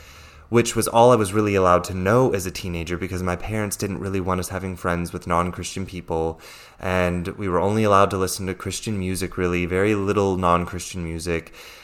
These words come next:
And so I, I knew very little about the world outside of our religion. We were in church all of the time, several times a week, multiple services on Sunday morning, Sunday school, Sunday evening.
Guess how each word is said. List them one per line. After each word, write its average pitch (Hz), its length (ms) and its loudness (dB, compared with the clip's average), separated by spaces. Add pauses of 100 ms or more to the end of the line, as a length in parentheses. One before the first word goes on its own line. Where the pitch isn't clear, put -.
(140)
And 110 160 2
so 117 300 0
I, 117 180 4
I 110 160 -4
knew 139 300 2
very 123 300 2
little 107 340 2
about 92 300 2
the 101 80 -2
world 95 420 2
outside 90 540 -2
of 85 120 -6
our 80 200 -6
religion. 110 440 -2
We 90 120 -4
were 90 100 0
in 101 240 -4
church 92 460 -4
all 90 240 0
of 101 100 -2
the - 80 -4
time, 78 540 -6 (180)
several 104 400 0
times 98 320 -4
a 101 60 -6
week, 85 360 -10 (280)
multiple 110 480 0
services 98 520 -2
on 90 140 -2
Sunday 95 300 -2
morning, 85 360 -4
Sunday 98 360 -4
school, 87 440 -6
Sunday 104 340 -4
evening. 87 520 -6